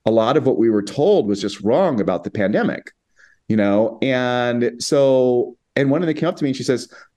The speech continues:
"Oh my God, Fauci's coming here." I was, I was in Toronto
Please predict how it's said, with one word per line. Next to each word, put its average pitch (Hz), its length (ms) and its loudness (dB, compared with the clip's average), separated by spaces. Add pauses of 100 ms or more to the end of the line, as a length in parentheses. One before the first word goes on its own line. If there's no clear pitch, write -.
"Oh 151 80 2
my 156 160 2
God, 135 340 0
Fauci's 135 560 -2
coming 147 340 -2
here." 101 240 2
I 107 100 2
was, 107 200 -4
I 107 80 0
was 110 160 -2
in 110 140 -2
Toronto 98 720 -2